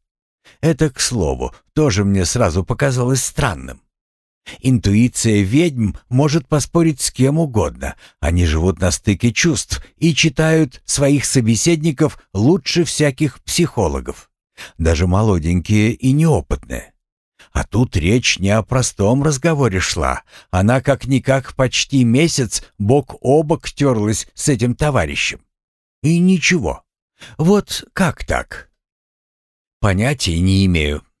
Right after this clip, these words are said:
Коля от эмоций даже есть перестал. Дальше что? Дальше больше.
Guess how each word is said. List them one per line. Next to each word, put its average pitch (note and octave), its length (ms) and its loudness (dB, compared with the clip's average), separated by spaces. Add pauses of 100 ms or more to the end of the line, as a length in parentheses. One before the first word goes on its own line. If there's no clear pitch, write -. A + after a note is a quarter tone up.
(360)
Коля A#2+ 300 2
от - 240 -4
эмоций B2 420 0
даже A2 300 0
есть F2+ 420 -4
перестал. D#2 580 -8 (600)
Дальше F3 460 0
что? - 400 -2 (1080)
Дальше F2+ 720 0
больше. F#2+ 640 -4